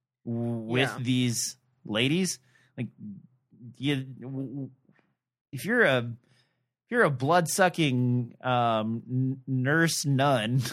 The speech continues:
Speaker 1: <laughs>
Speaker 2: Right.
Speaker 1: wh-, what exactly, what value do you provide these, like,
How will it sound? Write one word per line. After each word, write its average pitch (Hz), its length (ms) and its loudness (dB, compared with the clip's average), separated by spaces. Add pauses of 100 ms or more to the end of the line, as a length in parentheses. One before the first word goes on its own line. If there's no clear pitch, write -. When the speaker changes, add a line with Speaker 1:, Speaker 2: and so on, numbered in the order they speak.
Speaker 1:
<laughs> - 200 -20
Speaker 2:
Right. 101 340 -8 (380)
Speaker 1:
wh-, 127 440 -10
what 220 180 4
exactly, 233 760 2
what 127 600 -4
value 156 560 4
do 120 80 0
you 127 140 4
provide 143 460 2
these, 123 400 0
like, 117 480 0